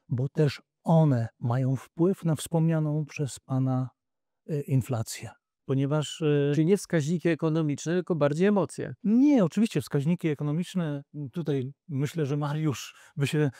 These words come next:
Speaker 1: y, obraził, gdybym powiedział, że nie. Natomiast, y, emocje są ściśle skorelowane z naszymi decyzjami.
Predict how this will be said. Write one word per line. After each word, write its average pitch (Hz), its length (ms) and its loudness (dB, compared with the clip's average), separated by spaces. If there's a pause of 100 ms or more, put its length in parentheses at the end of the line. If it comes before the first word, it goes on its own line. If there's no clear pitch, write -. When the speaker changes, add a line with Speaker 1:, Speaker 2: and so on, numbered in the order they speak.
(220)
Speaker 1:
y, 151 340 2
obraził, 165 460 4
gdybym 143 240 0
powiedział, 139 420 0
że 151 140 6
nie. 151 240 4 (220)
Natomiast, 156 680 0
y, 160 160 -2
emocje 170 800 2
są 165 200 -2
ściśle 180 400 -6
skorelowane 160 680 -2
z 143 40 -6
naszymi 147 340 -4
decyzjami. 131 640 -6